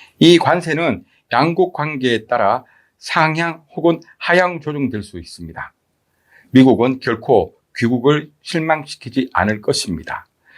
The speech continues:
자, 미국은 결코 귀국을 실망시키지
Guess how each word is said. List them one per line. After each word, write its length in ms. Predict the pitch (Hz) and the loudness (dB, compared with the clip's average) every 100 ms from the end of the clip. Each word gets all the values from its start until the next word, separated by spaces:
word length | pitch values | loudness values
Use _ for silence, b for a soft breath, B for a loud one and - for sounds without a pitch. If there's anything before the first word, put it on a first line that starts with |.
| B B | B B
자, 280 | - 87 73 b b | -2 0 -2 b b
미국은 440 | 135 151 127 143 | 4 4 4 2
결코 460 | 139 117 113 151 143 | -2 -4 -4 -4 -4
귀국을 400 | 139 143 147 156 | -4 -4 -4 -4
실망시키지 880 | - 180 180 175 180 170 135 170 160 | -4 -4 -4 -4 -10 -8 -2 0 0